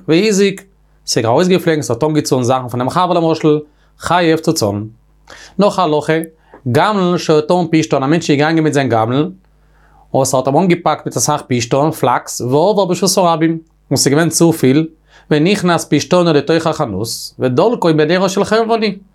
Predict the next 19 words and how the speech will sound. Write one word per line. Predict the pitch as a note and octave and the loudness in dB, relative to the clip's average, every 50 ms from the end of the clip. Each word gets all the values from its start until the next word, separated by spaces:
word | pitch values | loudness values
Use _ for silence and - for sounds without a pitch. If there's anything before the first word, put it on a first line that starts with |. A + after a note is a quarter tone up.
| _ _ - | _ _ -6
צעצאנגעצויגן | - F#3+ F3+ - F3+ F3+ F3+ F3 E3 - E3+ D#3+ | -4 -2 0 0 0 0 0 0 0 2 0 0
פון | C3 D#3 | 2 2
דעם | D3+ C#3+ | 2 2
ליכט | D3+ E3+ D#3 - | 2 2 2 0
פון | - D#3 | 0 0
דעם | D3 C#3 | 0 0
חנוני, | C3 C3 A#2 A2 A2+ A#2+ B2+ C3 | 0 0 0 0 0 0 0 0
פון | C3 D3 | 0 0
דעם | C#3 B2+ | 0 0
קליידניק, | - A#2+ A2+ A2 A2 A#2 B2 C#3+ C#3+ - - _ _ - - - _ _ - | 0 0 0 0 -2 -2 -4 -4 -6 -10 -16 _ _ -20 -20 -20 _ _ 0
ווי | C3+ C#3 D3+ | 2 2 2
הדליק | D#3+ E3 F3+ F3+ | 2 0 0 -2
א | F#3+ F3+ - F#3+ | -2 -2 -2 -2
בירו, | F#3 G3+ A#3+ G#3+ G#3 | 0 0 2 2 2
דער | D#3+ C#3 | 2 0
גאנצער | C3 D#3 F3 D#3+ - F3 D3+ | 0 0 -2 0 0 0 0
גרויסער | D3+ E3+ F3+ E3 - F3+ | 2 2 0 0 0 0
בירו, | F3 G#3 G3+ F3 | 0 0 0 0
צעצאנגעצויגן, | - - C3 - F3+ F#3+ F#3 F#3 F#3 - E3 D#3+ D#3 | -2 -2 -2 -2 0 0 0 0 0 0 0 0 0